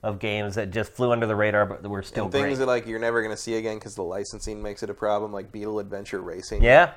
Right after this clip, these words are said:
Speaker 1: that's another good N sixty-four game that flew under the
Speaker 2: Yeah.
Speaker 1: radar. Absolutely. So there's tons. Um, Majora Tom ninety-one.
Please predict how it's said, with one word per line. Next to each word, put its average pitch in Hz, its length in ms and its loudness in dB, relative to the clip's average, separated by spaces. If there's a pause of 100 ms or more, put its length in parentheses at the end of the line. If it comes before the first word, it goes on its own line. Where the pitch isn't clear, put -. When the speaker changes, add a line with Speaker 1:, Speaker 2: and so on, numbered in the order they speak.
Speaker 1:
that's 113 160 -2
another 147 200 6
good 120 160 2
N 113 120 6
sixty-four 110 440 -2
game 101 200 0
that 101 180 -4 (200)
flew 117 160 -4
under 107 120 -4
the 101 60 -4
Speaker 2:
Yeah. 98 60 -4
Speaker 1:
radar. 98 420 -4
Absolutely. 107 540 -6 (500)
So 127 120 4
there's 143 160 6
tons. 131 680 4 (1120)
Um, 156 760 12 (100)
Majora 127 480 8
Tom 170 460 12
ninety-one. 165 880 8